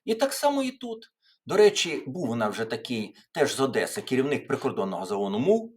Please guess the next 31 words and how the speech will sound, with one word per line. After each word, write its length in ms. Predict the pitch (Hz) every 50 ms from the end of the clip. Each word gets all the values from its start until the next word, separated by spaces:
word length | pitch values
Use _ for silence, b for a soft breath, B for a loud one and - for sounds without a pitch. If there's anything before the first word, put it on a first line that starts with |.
| _ b b b b b b b b
який 280 | - 120 139 139 170 190
попався 560 | 185 185 180 175 214 226 220 - - - 113
на 160 | 120 127 143
сумах 520 | - - - - 233 233 190 123 - - -
не 100 | 131 139
набагато 480 | 147 143 123 151 151 196 220 - 196
менших, 500 | 147 135 143 180 202 202 - 208 190 -
ніж 180 | 151 143 139 139
у 40 | 147
Борисова. 640 | - - - 160 139 - - 104 - - - - b b b b b b _
І 100 | 180 202
що? 380 | 214 - - - - 143 - - - B B B B B B B B B B B B -
Через 380 | - - 208 208 202 185 -
кілька 340 | - - 226 226 220 - 196
місяців 480 | 180 202 226 220 - 139 - - 123 131
йому 180 | 156 175 156
вернули 480 | 123 135 170 190 190 196 185 139 123 123
все, 460 | - - - - - 113 - - - _ _ -
нажите 480 | 113 131 139 139 170 190 190 - 113
і 40 | 110
непосильним 580 | 113 120 117 131 127 - - 180 156 127 107 -
трудом, 360 | - 123 143 147 214 214 -
там 340 | - 147 135 131 123 120 120
десятки 640 | 208 208 202 - - 220 208 208 - _ - 185
мільйонів 500 | 170 175 170 165 170 175 170 156 147 127
доларів, 600 | 127 123 147 135 120 110 101 95 85 76 76 - _ _ _ _ _
більше, 300 | - 196 220 214 - 135
напевне, 380 | 107 107 - 120 104 98 98 98
ніж 240 | 104 104 95 -
Борисова. 600 | 98 98 117 98 - - - - 90 90 - - B B B B B B B B B B B _ _
І 300 | 208 220 214 180 139